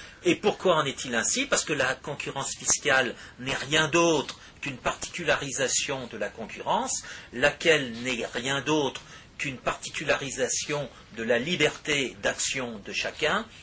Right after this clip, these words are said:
et cette liberté d'action de chacun ne peut être que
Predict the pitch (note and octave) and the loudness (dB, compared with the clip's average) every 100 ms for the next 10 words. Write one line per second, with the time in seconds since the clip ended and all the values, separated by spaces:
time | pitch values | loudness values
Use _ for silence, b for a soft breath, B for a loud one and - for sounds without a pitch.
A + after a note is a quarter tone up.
0 | B B B - C3 B2+ A#2 - D3+ C3 | B B B -4 -2 0 -2 -4 -4 -4
1 | - - B2+ A2+ - - B2 A2 G2 G2+ | -4 -4 -2 0 -2 -4 -6 -8 -8 -4
2 | - - D3 E3 B B A#2 D3 - A2+ | -4 -2 0 -2 B B -10 -8 -6 0
3 | B2+ D3 - B2 A2+ - D3 | 2 0 0 -2 -2 0 0